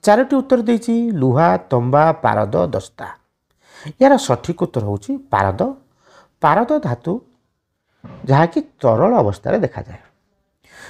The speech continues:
ଏଥିପାଇଁ ଏହାକୁ ଥର୍ମୋମିଟର ବ୍ୟବହାର କରାଯାଏ, କାରଣ ସାମାନ୍ୟ ତାପମାତ୍ରା ପାଇଲେ ଏ ଧାତୁ ପ୍ରସାରିତ ହୋଇଯାଏ। ତେଣୁ ଆମେ ତାପମାତ୍ରାକୁ, ତାର ଯେଉଁ ସୂଚକାଙ୍କ,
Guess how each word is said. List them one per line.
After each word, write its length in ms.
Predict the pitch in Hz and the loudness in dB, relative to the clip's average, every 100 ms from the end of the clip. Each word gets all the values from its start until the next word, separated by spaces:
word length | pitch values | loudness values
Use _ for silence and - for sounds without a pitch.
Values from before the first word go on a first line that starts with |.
| - | -4
ଏଥିପାଇଁ 380 | 175 - 269 269 | -2 2 2 2
ଏହାକୁ 380 | 285 156 147 254 269 | 4 2 2 -6 -10
ଥର୍ମୋମିଟର 680 | - 117 135 151 - 131 | -4 -2 2 2 2 2
ବ୍ୟବହାର 280 | 117 104 107 | 2 0 -2
କରାଯାଏ, 320 | 131 135 240 - _ _ _ _ _ - | -4 -6 -8 -10 _ _ _ _ _ -2
କାରଣ 160 | 269 | 0
ସାମାନ୍ୟ 400 | 269 151 147 165 | 2 0 0 0
ତାପମାତ୍ରା 460 | 175 113 120 131 202 | -2 -2 0 0 -2
ପାଇଲେ 300 | 226 175 196 285 - | 0 0 -2 -4 -6
ଏ 20 | |
ଧାତୁ 260 | 104 - 294 330 _ _ _ _ | -6 -4 -6 -6 _ _ _ _
ପ୍ରସାରିତ 440 | - - 226 151 - | -2 0 0 0 -4
ହୋଇଯାଏ। 400 | 320 - - - _ _ _ _ _ _ - | -6 -8 -12 -20 _ _ _ _ _ _ -2
ତେଣୁ 140 | 226 269 | 2 4
ଆମେ 160 | 233 | 4
ତାପମାତ୍ରାକୁ, 1500 | - 131 127 147 - - 302 - _ _ _ _ _ _ _ 247 | 2 -2 0 -2 0 -2 -2 -10 _ _ _ _ _ _ _ -6
ତାର 160 | - 170 | 0 2
ଯେଉଁ 120 | 170 | 2
ସୂଚକାଙ୍କ, 540 | - 135 147 131 123 | 0 0 2 0 0